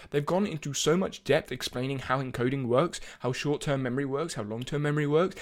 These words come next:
how prior beliefs potentially work, how retrieval practice works, how recognition works, the difference between recognition and retrieval, and there are so many conversations to be had around it,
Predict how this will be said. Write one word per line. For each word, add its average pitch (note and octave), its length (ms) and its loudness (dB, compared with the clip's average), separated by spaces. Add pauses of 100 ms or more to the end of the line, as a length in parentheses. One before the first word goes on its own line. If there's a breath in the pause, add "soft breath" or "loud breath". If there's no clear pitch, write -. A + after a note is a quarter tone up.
(100)
how E3 140 4
prior B2 260 0
beliefs A2 320 -2
potentially C3 520 -4
work, E3 300 2 (260 loud breath)
how C3 120 -2
retrieval C#3+ 500 0
practice - 420 -4
works, E3 280 2
how A#2+ 180 0 (340 loud breath)
recognition C3+ 680 0
works, F3+ 300 2
the C3+ 140 2
difference C3+ 380 -2
between C3+ 320 -6
recognition C#3+ 680 -4
and A#2+ 100 -6
retrieval, E3+ 500 2
and C3+ 120 2 (240 loud breath)
there E3+ 160 2
are E3 40 -2
so F#3 300 2
many G3+ 120 8
conversations D#3+ 500 -2
to D3 100 -4
be C3 120 -4
had C3+ 280 0
around C3 400 0
it, A2 140 4